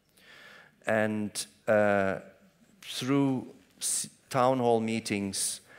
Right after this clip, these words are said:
uh, just focus on that person. Nejmiye Alpay, okay,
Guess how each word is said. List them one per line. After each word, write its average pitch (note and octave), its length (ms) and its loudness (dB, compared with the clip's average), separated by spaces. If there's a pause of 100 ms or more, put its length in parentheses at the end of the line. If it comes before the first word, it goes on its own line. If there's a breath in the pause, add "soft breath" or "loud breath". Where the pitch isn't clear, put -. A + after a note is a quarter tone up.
(440 loud breath)
uh, G2+ 480 2 (340)
just F3+ 400 2
focus F#3+ 460 2
on A2 160 4
that F#2 200 0
person. - 300 -8 (640)
Nejmiye B2 380 2
Alpay, E2 420 0 (360)
okay, D#2 400 -2